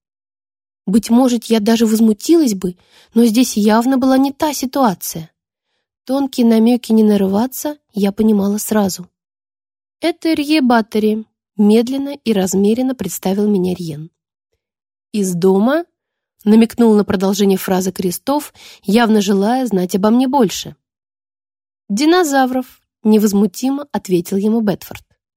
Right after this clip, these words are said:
С моих губ слетел нервный смешок.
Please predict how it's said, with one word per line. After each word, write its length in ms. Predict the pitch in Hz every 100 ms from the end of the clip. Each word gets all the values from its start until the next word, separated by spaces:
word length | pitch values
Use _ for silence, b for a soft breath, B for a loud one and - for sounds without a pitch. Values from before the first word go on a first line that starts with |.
| _ _ _ b b b
С 160 | - -
моих 260 | 214 226
губ 260 | 190 214 262
слетел 460 | - 214 - 226 214
нервный 400 | 202 190 190 190
смешок. 600 | - 208 - 170 _